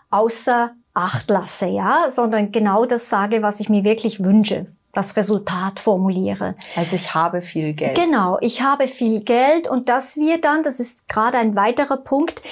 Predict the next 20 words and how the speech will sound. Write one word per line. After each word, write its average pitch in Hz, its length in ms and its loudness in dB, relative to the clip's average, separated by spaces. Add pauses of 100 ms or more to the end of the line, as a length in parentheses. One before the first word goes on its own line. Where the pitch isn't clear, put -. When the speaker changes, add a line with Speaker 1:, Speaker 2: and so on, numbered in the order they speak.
(260)
Speaker 1:
dass 254 200 2
wir 285 120 4
nicht - 420 -2
unbedingt 311 500 0
darum 220 300 2
bitten, 226 320 -2 (580)
sondern 262 380 2
dass 262 200 -2
wir 285 120 0 (100)
Danke 262 520 0
sagen, 190 640 -4
dass 240 280 -2
Speaker 2:
Mhm. 160 80 -8
Speaker 1:
wir 294 360 4 (280)
in 254 80 4
diesem 285 260 2
Bewusstsein 277 840 2
sind, 262 400 2
wenn 247 420 2
wir 349 180 4